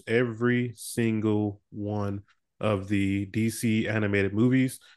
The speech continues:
If you know anything about D C animated movies, you'll know they are top tier animation. And so, yeah, be sure to check out all of those podcasts and follow us on social medias, like, subscribe, you know, rate and review us as well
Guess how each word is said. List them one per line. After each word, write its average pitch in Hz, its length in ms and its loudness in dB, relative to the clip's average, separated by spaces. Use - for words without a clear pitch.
If 101 120 -6
you 107 80 0
know 120 160 6
anything 120 240 6
about 110 260 4
D 113 100 2
C 110 140 -2
animated 110 360 2
movies, 131 420 2
you'll 104 160 0
know 104 380 0
they 101 180 0
are 98 140 -2
top - 360 0
tier 113 220 2
animation. 135 720 0
And 123 80 -4
so, 151 80 4
yeah, 151 300 6
be 120 120 -2
sure 131 180 -2
to 113 80 -2
check 123 300 4
out 113 320 4
all 113 320 0
of 104 80 -6
those 107 240 -2
podcasts - 720 -8
and 147 300 -2
follow 123 300 4
us 127 120 -2
on 110 180 0
social 117 400 -2
medias, 131 480 4
like, 113 240 2
subscribe, 104 680 0
you 110 60 -2
know, 107 100 2
rate 147 260 6
and 170 80 4
review 151 280 6
us 139 100 2
as 135 120 -6
well 135 360 4